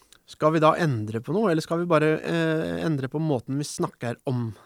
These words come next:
eh, noe på? For det, altså, en del av tingene som sikkert er viktig for Larviks omdømme, er jo de tingene som er naturgitt. Ikke sant? Vi har fjorden, vi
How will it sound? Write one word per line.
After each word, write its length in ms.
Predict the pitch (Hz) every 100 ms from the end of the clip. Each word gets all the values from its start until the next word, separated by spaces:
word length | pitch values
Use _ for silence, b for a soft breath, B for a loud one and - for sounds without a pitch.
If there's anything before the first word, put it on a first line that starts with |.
| B B
eh, 800 | - 139 131 131 135 135 131 135
noe 200 | 139 143 135
på? 160 | 165 143
For 140 | -
det, 80 | 170
altså, 200 | 165 175 160
en 100 | 175
del 160 | 156
av 120 | 185 185
tingene 220 | 170 170
som 180 | 180 180
sikkert 300 | 160 160 160
er 80 | 170
viktig 240 | 165 131
for 80 | 156
Larviks 300 | 151 135 135
omdømme, 260 | 143 127 160
er 140 | 131
jo 60 | 139
de 40 |
tingene 280 | 131 131 131
som 140 | 151 135
er 100 | 127
naturgitt. 720 | 143 - 135 131 247 - -
Ikke 120 | 156 139
sant? 140 | 139
Vi 80 | 143
har 100 | 135
fjorden, 260 | 139
vi 20 | 131